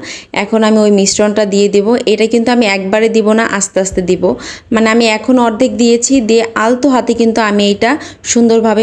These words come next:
মিশিয়ে নিচ্ছি। ভিডিওতে যেহেতু স্পিড বাড়ানো আছে, মনে হচ্ছে আমি অনেক জোরে জোরে এটা মিশাচ্ছি, কিন্তু না, এই মিশ্রণটা খুবই আলতো হাতে মিশাতে হবে। একদম জোরে জোরে মেশানো যাবে না, তাহলে কিন্তু ডিমের ফোমটা নষ্ট হয়ে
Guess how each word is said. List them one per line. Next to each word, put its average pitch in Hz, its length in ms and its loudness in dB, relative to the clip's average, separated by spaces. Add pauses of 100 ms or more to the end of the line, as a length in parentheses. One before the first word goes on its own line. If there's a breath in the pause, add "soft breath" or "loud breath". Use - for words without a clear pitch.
(120)
মিশিয়ে 208 340 0
নিচ্ছি। 196 280 -2 (480 loud breath)
ভিডিওতে 233 420 2
যেহেতু 247 240 2 (140)
স্পিড 247 300 0
বাড়ানো 214 340 0
আছে, 226 160 -4 (120)
মনে 208 180 2
হচ্ছে 214 240 0
আমি 208 140 0
অনেক 208 120 0 (100)
জোরে 196 220 2
জোরে 208 180 2 (440 loud breath)
এটা 202 120 0 (100)
মিশাচ্ছি, 208 400 0 (120)
কিন্তু 208 180 0 (100)
না, 202 60 0 (100)
এই 196 120 0
মিশ্রণটা 220 420 0 (120)
খুবই 220 300 0 (140)
আলতো 190 220 -2
হাতে 190 140 -2 (280)
মিশাতে 233 440 2 (120)
হবে। 220 280 0 (500 loud breath)
একদম 208 260 0 (120)
জোরে 208 260 4
জোরে 220 240 2
মেশানো 208 280 0 (100)
যাবে 196 220 0
না, 220 120 0
তাহলে 190 300 2
কিন্তু 196 240 0
ডিমের 190 280 2
ফোমটা 190 280 0 (100)
নষ্ট 180 200 -2 (100)
হয়ে 202 120 2